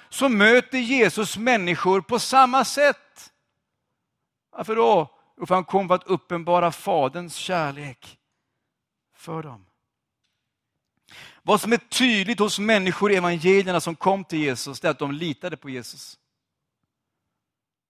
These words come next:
De litade. "Jesus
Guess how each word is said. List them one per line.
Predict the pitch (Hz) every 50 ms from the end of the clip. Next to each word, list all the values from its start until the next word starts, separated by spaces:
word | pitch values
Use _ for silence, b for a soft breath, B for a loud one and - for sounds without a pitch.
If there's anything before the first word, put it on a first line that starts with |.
| _ _
De | - 123 120
litade. | 135 165 165 143 - - 160 156 156 139 110 107 _ _ _ _ _ _ _ _ _
"Jesus | _ 123 147 151 139 123 - - 151 151 147 127 - - - -